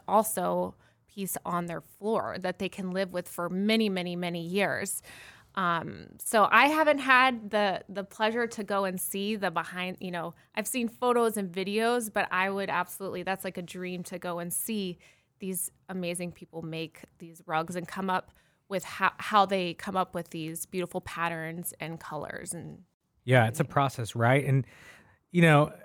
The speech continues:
Speaker 2: wh-, what I'm curious to know is, like, how do you work with,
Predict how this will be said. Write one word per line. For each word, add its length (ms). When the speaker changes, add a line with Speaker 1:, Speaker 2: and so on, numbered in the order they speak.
Speaker 2:
wh-, 180
what 100
I'm 140
curious 340
to 80
know 180
is, 120
like, 140
how 160
do 100
you 100
work 380
with, 380